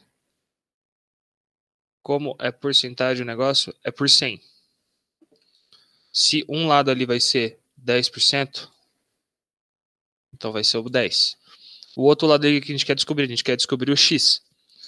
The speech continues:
Então, né, mas fingimos que não é o X, aí teria que ser, tipo, vamos botar uns números aleatórios aqui. O setenta mais dez, oitenta, depois o outro tem que ser dez. Isso aqui vai ser dividido pelo cem, porque é a soma de todos os pesos que estão multiplicando ali.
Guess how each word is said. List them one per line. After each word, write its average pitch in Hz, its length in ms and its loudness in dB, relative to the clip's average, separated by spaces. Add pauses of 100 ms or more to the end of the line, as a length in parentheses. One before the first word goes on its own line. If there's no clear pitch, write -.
(160)
Então, 113 180 -4
né, 120 140 -4
mas 120 420 0
fingimos 139 460 0
que - 120 -6
não 135 140 -2
é 143 60 2
o 143 80 2
X, - 400 2
aí 117 160 2
teria 131 280 0
que 135 120 -8
ser, - 140 -4
tipo, - 340 -8 (840)
vamos 123 200 -10
botar 131 360 2
uns 127 180 -8
números 127 240 -4
aleatórios 123 480 0
aqui. - 240 -8 (540)
O - 100 -12
setenta 135 480 0
mais 135 320 0
dez, 139 340 4
oitenta, 143 480 -2
depois 131 340 -2
o 135 40 0
outro 139 160 -2
tem 139 140 -10
que - 80 -2
ser 139 160 0
dez. 123 720 0 (840)
Isso 123 220 0
aqui 127 160 -6
vai 135 120 0
ser 135 160 0
dividido 131 480 -8
pelo 143 240 0
cem, 139 260 2
porque 117 280 -6
é - 20 0
a 110 60 -2
soma 127 440 -4
de 127 140 -6
todos 135 340 -4
os 139 160 -4
pesos 131 440 -2
que - 80 -16
estão 127 240 -2
multiplicando 127 580 -8
ali. 127 300 -4